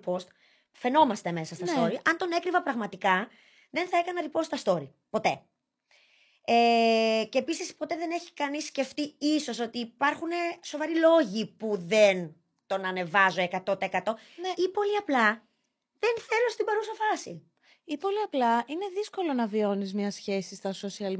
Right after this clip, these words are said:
Speaker 2: media και το έχεις ζήσει κιόλας
Speaker 1: Πόσο
Speaker 2: και
Speaker 1: μάλλον
Speaker 2: έχεις
Speaker 1: όταν ο άλλος δεν έχει καμία σχέση με αυτά. Άντε πες ο πρώην άντρας μου, είχε και κατά κάποιον τρόπο κάποια δημοσιότητα και έπρεπε να έχει και ενεργό προφίλ στο Instagram,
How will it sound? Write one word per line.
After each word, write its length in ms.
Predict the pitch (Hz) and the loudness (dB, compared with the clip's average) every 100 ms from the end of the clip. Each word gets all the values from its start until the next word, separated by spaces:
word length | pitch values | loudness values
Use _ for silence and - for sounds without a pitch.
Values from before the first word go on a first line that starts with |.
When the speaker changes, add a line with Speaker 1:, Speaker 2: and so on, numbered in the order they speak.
| 196 | -4
Speaker 2:
media 360 | 180 175 190 254 | -6 -4 -4 -4
και 120 | 285 | -6
το 100 | 339 | -8
έχεις 360 | 339 - - _ _ _ _ _ | -8 -12 -18 _ _ _ _ _
ζήσει 400 | 320 349 392 285 | -2 0 2 0
κιόλας 380 | 214 208 202 262 | -2 0 0 -2
Speaker 1:
Πόσο 120 | 220 | -2
Speaker 2:
και 60 | 320 | 0
Speaker 1:
μάλλον 140 | 240 247 | 0 0
Speaker 2:
έχεις 120 | 247 | 0
Speaker 1:
όταν 160 | 262 | -2
ο 60 | 247 | -2
άλλος 180 | 233 233 | -2 -4
δεν 100 | 214 | -6
έχει 260 | 220 247 - - | -6 -10 -12 -8
καμία 920 | 233 226 208 220 214 240 285 311 254 | 0 4 4 2 0 0 0 0 0
σχέση 500 | - - 190 170 - | -2 0 0 0 -6
με 80 | 165 | -10
αυτά. 400 | 156 - - - _ - - - - _ - 233 | -10 -10 -10 -12 _ -20 -20 -20 -20 _ 0 2
Άντε 140 | 254 | 2
πες 200 | 262 262 | 0 -2
ο 60 | 233 | -4
πρώην 320 | 233 247 233 | 0 2 2
άντρας 360 | 202 196 196 180 | 0 2 0 0
μου, 220 | 226 330 - _ _ _ _ | 0 -2 -4 _ _ _ _
είχε 640 | - 349 415 - - 302 - _ | 0 4 4 2 0 0 0 _
και 300 | - 262 240 - - | -4 -2 -2 -4 -8
κατά 200 | 247 240 | -6 -2
κάποιον 340 | 233 214 226 | -2 -4 -4
τρόπο 280 | 233 226 220 | 2 2 2
κάποια 280 | 233 226 226 | -2 -2 -4
δημοσιότητα 680 | 226 220 214 226 226 226 226 | -4 -6 -2 -2 -2 -4 -2
και 140 | 262 | 2
έπρεπε 320 | 330 330 311 | 4 4 0
να 120 | 269 226 | 0 -2
έχει 120 | 226 | -2
και 100 | 240 | -2
ενεργό 260 | 220 190 | -2 -2
προφίλ 320 | 208 208 196 202 | -2 -4 -6 -6
στο 160 | - | -4
Instagram, 580 | 190 196 190 185 175 170 | -4 -6 -6 -2 0 -2